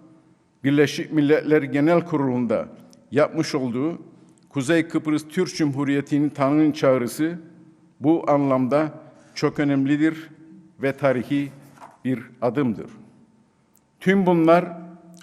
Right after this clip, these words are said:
ortadayken bize düşen görev, Kuzey Kıbrıs Türk Cumhuriyeti'ni dünyada yerini alacak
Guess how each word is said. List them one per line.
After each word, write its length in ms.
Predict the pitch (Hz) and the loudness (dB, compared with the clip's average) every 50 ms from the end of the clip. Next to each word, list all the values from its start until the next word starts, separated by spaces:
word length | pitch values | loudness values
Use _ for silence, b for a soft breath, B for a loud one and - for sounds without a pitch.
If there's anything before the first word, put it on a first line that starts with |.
| - - | -4 -4
ortadayken 840 | 139 135 131 - 147 139 156 160 165 147 156 - 147 156 170 180 - - - - - - _ _ _ _ _ - | -2 -2 0 0 2 6 6 6 6 4 2 0 -2 -2 -2 -4 -8 -14 -16 -20 -20 -20 _ _ _ _ _ -6
bize 280 | 127 127 151 160 143 | -4 0 0 2 2
düşen 360 | 135 120 - 135 120 117 117 | 0 -2 -4 -4 -4 -4 -2
görev, 260 | 107 113 120 139 151 147 - - - - - - - - _ _ _ _ _ _ _ _ _ _ _ _ | -2 0 0 0 0 -2 -4 -10 -20 -20 -20 -20 -20 -20 _ _ _ _ _ _ _ _ _ _ _ _
Kuzey 400 | - 135 113 147 156 147 139 - | -8 -4 -2 0 0 0 0 -4
Kıbrıs 480 | - 135 - 139 127 131 123 - - | -8 -10 -8 -6 -6 -6 -8 -10 -10
Türk 280 | - - 160 147 - - | -4 -4 -4 -4 -2 -4
Cumhuriyeti'ni 840 | 147 127 117 120 135 131 131 131 123 127 135 123 127 143 156 160 B B B B B B B B B _ - | -4 -4 -4 -4 -4 -2 -2 -2 -4 -4 -4 -4 -4 -4 -4 -6 B B B B B B B B B _ -2
dünyada 720 | 120 151 151 147 143 135 131 135 143 143 147 - 143 - - - - | 0 0 2 2 2 2 2 4 4 2 2 0 -4 -12 -18 -16 -8
yerini 480 | 113 113 139 143 139 143 135 147 160 | -4 0 0 2 2 2 2 2 2
alacak 580 | - 123 127 127 123 117 131 143 147 - - - | 0 0 0 0 0 0 -2 -4 -4 -6 -8 -16